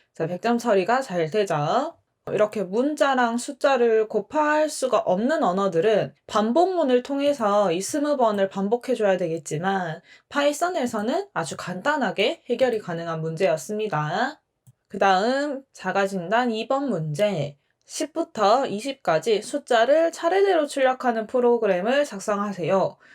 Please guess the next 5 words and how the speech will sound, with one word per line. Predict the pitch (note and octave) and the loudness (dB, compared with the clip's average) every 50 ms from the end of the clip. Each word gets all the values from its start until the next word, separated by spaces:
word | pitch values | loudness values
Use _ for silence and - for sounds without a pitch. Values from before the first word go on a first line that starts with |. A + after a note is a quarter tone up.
| - - _ _ | -20 -20 _ _
자, | - - - - | -14 -14 -6 -2
포문을 | - G4+ G#4 G#4+ G#4 G4 E4+ D4+ D4 | 0 2 4 4 4 4 4 2 2
사용하라고 | C4+ C#4+ C4+ C4+ C#4 C4+ B3+ A#3+ A#3 A3 G3 F#3 F#3 | 2 2 0 2 2 2 2 4 4 4 4 2 0
되어 | - G#3+ G3+ G3 F#3+ F3 | 0 0 2 2 2 0
있고 | A#3+ - - - D#3+ D#3+ D#3+ G#3 C4 D4+ D#4+ | -2 -4 -2 0 2 4 6 6 6 6 4